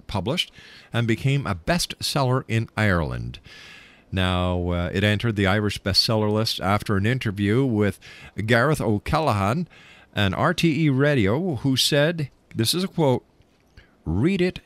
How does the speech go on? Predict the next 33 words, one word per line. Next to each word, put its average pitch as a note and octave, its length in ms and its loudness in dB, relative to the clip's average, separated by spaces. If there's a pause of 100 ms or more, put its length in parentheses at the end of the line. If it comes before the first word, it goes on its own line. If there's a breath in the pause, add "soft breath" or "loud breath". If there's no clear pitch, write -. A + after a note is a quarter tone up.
(120)
in A2 220 2
one C3+ 220 0
sitting, A#2 600 2
read D3+ 300 2
it D3+ 100 2
in G2+ 140 4
one F2 240 2
sitting, G2 480 0
and F#2 160 -4
was G2 160 -2
gripped." E2 300 -6
Joining G#2+ 240 0
me G#2+ 120 0
now A2 320 2
from C3+ 460 -2
Ireland C3+ 640 2 (440 soft breath)
is A2 320 0
the G2 100 0
one A2 160 2
and A2+ 120 0
only G#2+ 200 2
Doctor G2+ 640 -2
Patrick - 400 -6
Heron. A#2+ 240 -4
And, G2 240 -4
uh, F#2+ 220 -4
Pat, C#3+ 340 -4
welcome C3 320 -2
back C#3+ 160 0
to C#3 60 -10
the C#3 140 -2
X F#3 200 -4
Zone. G2+ 260 -6